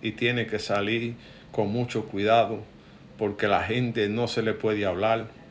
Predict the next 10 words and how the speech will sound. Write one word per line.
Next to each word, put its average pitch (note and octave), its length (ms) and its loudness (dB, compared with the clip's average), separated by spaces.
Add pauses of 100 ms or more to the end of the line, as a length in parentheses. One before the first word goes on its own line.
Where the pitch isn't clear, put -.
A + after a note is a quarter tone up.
(140)
porque A2 300 0
el G#2+ 80 0
nivel G#2+ 320 0
de B2 140 2
estrés - 360 -2
que G2+ 100 -4
tiene A#2 500 -2 (460)
lo G#2+ 280 4
hace A2+ 240 2
susceptible G#2+ 880 -4